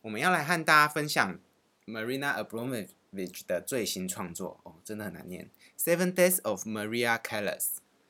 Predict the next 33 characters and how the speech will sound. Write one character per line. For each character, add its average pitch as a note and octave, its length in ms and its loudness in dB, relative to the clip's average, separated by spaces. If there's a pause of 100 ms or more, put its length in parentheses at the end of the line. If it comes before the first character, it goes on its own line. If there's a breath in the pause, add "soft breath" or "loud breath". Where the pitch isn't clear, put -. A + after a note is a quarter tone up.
(160)
玛 G2 220 -2
利 D#3+ 160 0
亚· G#2+ 220 4
卡 - 240 2
拉 A2 180 4
斯 A#2+ 220 -2
的 G#2 180 0
七 A2+ 260 -4
次 A#2 240 -4
死 - 300 -6
亡。 - 160 -10 (800 loud breath)
原 D#3+ 160 -2
本 E3+ 160 4
是 F#3 180 2
今 F#3 240 2
年 B2 220 2
在 C#3+ 160 2
四 C#3+ 240 4
月 C#3 160 2
就 B2+ 140 0
要 A#2 100 2
登 A#2 180 -2
台 F#2 200 -8
表 F2 240 -4
演 F2 180 -4
了 A#1 60 -18
啦， - 280 -8
不 - 60 -20
过 C3+ 160 -2
也 G2 140 0
是 B2 160 -2
因 A#2 140 -4
为 A#2+ 300 0